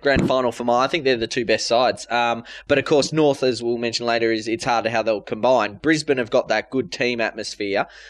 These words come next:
um, and they've got used to each other. They've got talent coming through. I can't see them going down. Like this, I can't see them missing finals, that's for sure. I think they're just too good of a side. Like we've mentioned,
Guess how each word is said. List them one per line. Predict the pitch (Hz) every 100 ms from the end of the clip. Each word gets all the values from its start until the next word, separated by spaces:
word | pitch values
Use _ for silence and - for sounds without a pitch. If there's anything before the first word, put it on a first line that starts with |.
| - -
um, | 120 123 120 -
and | 120 117
they've | 113 -
got | 135
used | 120 127 -
to | 127
each | 113 -
other. | 117 117
They've | 110
got | 107 -
talent | - 139 123 117
coming | 127 117
through. | 104 - 117 117 113 - - _ _ _ 131
I |
can't | - 240 262
see | 202
them | 147
going | 127 123 110
down. | 143 165
Like | 120
this, | 139 -
I | 127 208
can't | 208 175
see | -
them | 120 107
missing | 117 - 214 165
finals, | 101 98 156 262
that's | 143 -
for | 170
sure. | - 110 107
I |
think | - 147
they're | 123
just | 110 113 - _
too | - 135
good | 123
of | 107
a | 101
side. | 127 165 190
Like | 120 113
we've | 147 139
mentioned, | 170 180 165 135